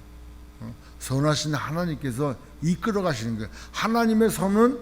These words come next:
완벽한 거예요. 믿으십니까? 그걸 믿어요. 하나님의 선은 완벽한 거예요. 그러기 때문에 하나님이 나의 피난처가 되시고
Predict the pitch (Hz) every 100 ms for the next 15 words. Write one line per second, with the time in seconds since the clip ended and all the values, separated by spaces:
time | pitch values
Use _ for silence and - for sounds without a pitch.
0 | - - 110 123 214 277 175 175 143 131
1 | 95 - - 139 147 131 147 127 139 151
2 | - - - - - - - 247 254 208
3 | 160 147 143 - 220 233 226 208 190 220
4 | 220 139 104 - 330 - - 196 170 151
5 | 156 - - - - - - - - -
6 | - 220 262 247 196 254 240 240 208 214
7 | 254 226 208 170 160 165 - 240 233 -
8 | 180 170 151 120 139 190 247 -